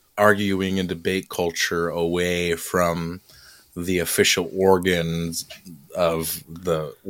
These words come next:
organization, so that way Pat Socias aren't fucking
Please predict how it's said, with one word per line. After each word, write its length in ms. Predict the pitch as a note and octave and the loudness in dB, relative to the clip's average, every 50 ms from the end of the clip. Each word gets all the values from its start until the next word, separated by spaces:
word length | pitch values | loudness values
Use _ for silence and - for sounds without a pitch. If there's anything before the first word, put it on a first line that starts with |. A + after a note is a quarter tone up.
| F2+ | 4
organization, 880 | G#2 G#2 F2+ F#2 F2+ E2+ E2+ D#2+ F2+ G2+ G2 F2+ - - F2+ F2 E2+ E2 | 6 6 6 4 2 0 0 0 2 2 2 2 0 0 0 -2 -2 -2
so 160 | - - - | -2 -2 0
that 200 | F2 E2+ D#2+ D#2+ | 0 0 0 0
way 300 | D#2+ D#2+ D#2+ D#2+ D#2+ E2 - - - - - - - _ _ _ - | -2 -2 -4 -4 -6 -8 -10 -14 -20 -20 -20 -20 -20 _ _ _ 2
Pat 200 | - F#2+ F2+ - | 4 4 6 4
Socias 560 | - - F2 E2+ E2 - - E2+ E2 D#2 - | 4 2 0 0 0 0 0 0 0 0 0
aren't 380 | E2+ D#2+ D#2+ E2 D#2 - - - | 0 -2 -2 -2 -4 -8 -10 -10
fucking 640 | - - F2 - - E2+ E2 E2 D#2+ D#2+ D#2+ - | -8 -8 -8 -4 -2 0 0 0 -2 -4 -6 -8